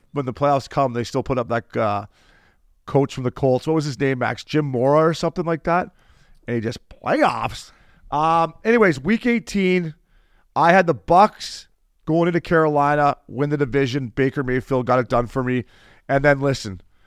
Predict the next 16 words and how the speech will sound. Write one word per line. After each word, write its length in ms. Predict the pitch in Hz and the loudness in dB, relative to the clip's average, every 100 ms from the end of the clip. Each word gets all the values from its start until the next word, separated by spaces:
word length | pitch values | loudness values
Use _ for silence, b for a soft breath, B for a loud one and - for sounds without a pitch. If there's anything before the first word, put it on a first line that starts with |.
| _ _ _ - | _ _ _ -6
the 80 | 131 | -2
Pats 420 | - 151 165 - | 2 4 4 0
and 120 | 147 | -6
Jets 500 | 113 127 131 - - _ | 0 0 0 -8 -18 _
were 140 | 117 | -10
playing 400 | - 139 131 123 | -2 0 0 -2
at 200 | - 110 | -4 -6
Foxborough 680 | - 131 135 - 135 135 131 | 0 0 0 -2 0 2 0
and 120 | 123 120 | -2 -2
maybe 260 | 135 139 | -2 -2
Bill 240 | 120 131 127 | -2 -2 0
Belichick's 600 | 127 123 123 135 120 - | 0 0 0 -2 -4 -6
last 560 | 107 110 110 117 123 - | -8 -4 0 0 -2 -6
match. 520 | 110 107 131 - - b b b b | -4 -2 -2 -4 -14 b b b b
Snowing, 720 | - - 160 190 185 185 170 139 _ _ | -16 -6 2 4 4 2 0 -8 _ _
hailstorm. 760 | - 175 185 180 - 175 165 160 | 0 4 4 4 0 2 2 0